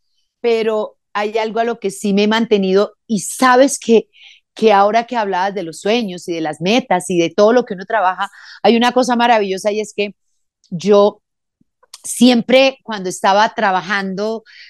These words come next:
eh, cantando en un estudio, cuando me estaba enfrentando a esas primeras experiencias, yo siempre decía, eh, me preguntaban, "Bueno, Yoli, ¿tú qué quieres?". Yo decía, "Yo quisiera ser", porque me dejaron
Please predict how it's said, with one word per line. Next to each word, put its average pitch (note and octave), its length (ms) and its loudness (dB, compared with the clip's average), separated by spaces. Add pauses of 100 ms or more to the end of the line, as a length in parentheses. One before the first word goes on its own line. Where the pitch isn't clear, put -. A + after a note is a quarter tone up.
(180)
eh, F#3 520 6
cantando G#3 600 2
en F3+ 120 -6
un G3+ 80 -4
estudio, A#3+ 640 0
cuando F#3+ 220 -6
me F#3 60 -8
estaba G3+ 260 -2
enfrentando A#3+ 720 -2
a A#3+ 80 2
esas A#3 220 -8
primeras G#3+ 340 -8
experiencias, G3+ 640 -2 (400)
yo A#3+ 100 0
siempre C4+ 300 4
decía, A#3+ 460 0 (480)
eh, G#3 300 2
me G3+ 120 -2
preguntaban, G#3 460 0
"Bueno, A#3+ 180 -2
Yoli, A3 320 -2
¿tú G3 140 -10
qué A3 160 -4
quieres?". A#3 220 -6
Yo G3+ 100 -2
decía, F3+ 300 -2
"Yo D#3+ 180 -8
quisiera F3 420 2
ser", G3 260 -2 (540)
porque F#3+ 300 4
me E3+ 100 4
dejaron E3+ 460 4